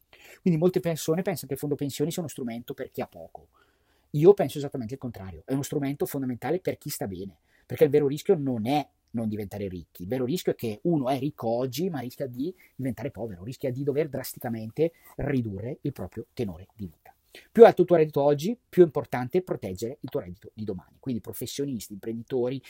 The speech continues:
costruiscono aziende, comprano immobili, accumulano patrimonio, orologi di lusso, belle auto, eccetera, ma spesso poi non costruiscono la, la previdenza e poi arrivano a cinquantacinque, sessanta anni che scoprono il problema quando ormai il tempo è quasi finito.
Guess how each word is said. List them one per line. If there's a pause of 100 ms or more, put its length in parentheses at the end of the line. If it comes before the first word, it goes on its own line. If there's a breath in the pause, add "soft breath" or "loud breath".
(140 loud breath)
costruiscono
aziende,
comprano
immobili,
accumulano
patrimonio,
orologi
di
lusso,
belle
auto, (280 loud breath)
eccetera,
ma
spesso
poi
non
costruiscono
la, (120)
la
previdenza
e
poi
arrivano
a
cinquantacinque,
sessanta
anni (300 soft breath)
che
scoprono
il
problema
quando
ormai
il
tempo
è
quasi
finito.